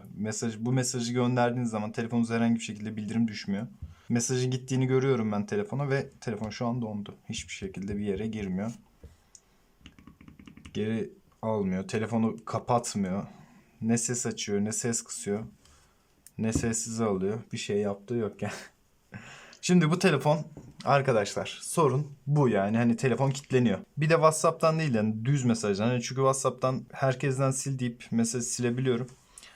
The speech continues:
Ve telefon bu arada kendine gelmiş oluyor.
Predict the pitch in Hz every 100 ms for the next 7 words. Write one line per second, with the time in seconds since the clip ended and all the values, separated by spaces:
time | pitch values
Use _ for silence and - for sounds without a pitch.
0 | - _ 117 123 127 - - 127 127 131
1 | 123 120 117 127 123 117 120 117 117 117
2 | - 120 110